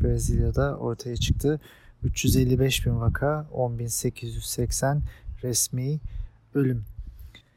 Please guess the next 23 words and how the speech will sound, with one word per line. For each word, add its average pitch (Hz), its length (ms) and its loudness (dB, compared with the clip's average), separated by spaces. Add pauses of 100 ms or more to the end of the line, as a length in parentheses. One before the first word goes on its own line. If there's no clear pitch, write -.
(320)
Dünya 170 260 6
çapında 165 440 6
toplam 170 560 6
iki 175 300 2
nokta 175 600 4
seksen 156 500 2
üç - 220 0
milyar 147 720 0
aşı 170 240 2
yapıldı. 147 540 2 (720)
Ee, 135 360 0
geçen 147 260 4
hafta 139 280 2
içinde 160 320 0
üç - 200 -4
yüz 135 80 -4
elli 143 220 2
milyon 139 480 -2 (220)
arttı 135 400 -2
bu 123 40 -10
sayı. 139 440 0 (680)
Ee, 131 200 -4
Çin'de 156 520 4